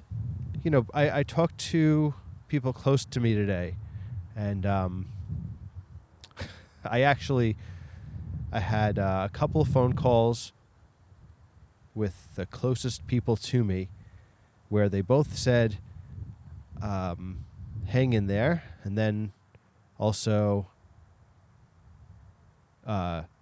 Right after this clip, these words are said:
"Don't do this to yourself. Don't beat yourself up. Be your, be your, be a friend to yourself."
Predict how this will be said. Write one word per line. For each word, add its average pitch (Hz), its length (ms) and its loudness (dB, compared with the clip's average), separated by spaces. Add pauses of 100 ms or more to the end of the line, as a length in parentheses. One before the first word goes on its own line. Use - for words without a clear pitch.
(2000)
"Don't 131 220 6
do 120 140 4
this 123 180 2
to - 80 -4
yourself. 143 640 0
Don't 117 220 0
beat 120 140 -2
yourself 110 300 -4
up. 123 200 0
Be 127 80 2
your, 123 200 4 (120)
be 147 80 2
your, 135 320 2
be 156 140 2
a 139 60 4
friend 135 380 2 (100)
to 170 100 -2
yourself." 175 540 0